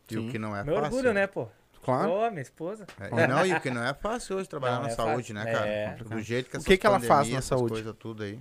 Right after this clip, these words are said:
Speaker 3: Hoje ela é técnica em enfermagem
Speaker 2: Uhum.
Speaker 3: e instrumentação cirúrgica. Ela trabalha, né, ali recebendo os, os
Speaker 2: Uhum.
Speaker 3: nenê.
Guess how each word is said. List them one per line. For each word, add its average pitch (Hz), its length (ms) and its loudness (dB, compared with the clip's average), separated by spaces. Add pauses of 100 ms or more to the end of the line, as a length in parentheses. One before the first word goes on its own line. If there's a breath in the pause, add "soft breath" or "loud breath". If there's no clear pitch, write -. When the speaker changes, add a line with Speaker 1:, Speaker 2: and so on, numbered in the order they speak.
Speaker 3:
Hoje 180 560 -4
ela 165 220 0
é 160 80 -2
técnica 160 760 -4
em 147 220 -10
enfermagem 127 640 -8
Speaker 2:
Uhum. 113 160 -2
Speaker 3:
e 156 120 -4
instrumentação 165 720 -12
cirúrgica. 147 520 -10
Ela 151 100 -6
trabalha, 143 800 -6
né, 135 220 -6
ali 143 480 -6
recebendo 143 640 -8
os, - 260 -16 (540)
os 123 80 -12
Speaker 2:
Uhum. 127 80 -8
Speaker 3:
nenê. 131 360 -6